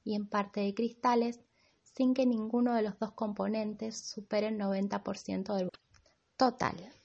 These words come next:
Oleocristalinas, que son aquellas rocas que están compuestas por el cien por ciento de cristales. Según el tamaño de los cristales, podemos decir que una roca es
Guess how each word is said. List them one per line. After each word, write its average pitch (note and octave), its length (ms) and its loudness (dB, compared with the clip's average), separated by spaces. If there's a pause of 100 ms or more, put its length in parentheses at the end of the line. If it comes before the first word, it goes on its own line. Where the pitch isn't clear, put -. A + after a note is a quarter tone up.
(800)
Oleocristalinas, C4 1300 4 (400)
que A3+ 120 -6
son G#3+ 220 -4
aquellas A3 460 -2
rocas B3 380 2
que - 80 -4
están G3+ 320 -2
compuestas A#3 840 -2 (720)
por C#4 200 6
el C4+ 120 6
cien A#3+ 280 2
por A#3+ 160 0
ciento A3 360 -2
de A3 160 4
cristales. - 720 -8 (600)
Según G#3+ 440 -2
el G#3 140 0
tamaño G3+ 460 0
de G3+ 80 0
los G3+ 140 -4
cristales, A#3+ 760 2 (680)
podemos A3 420 4
decir G3+ 520 -2 (260)
que - 140 0
una G#3+ 240 2
roca F#3+ 400 -2
es - 200 -2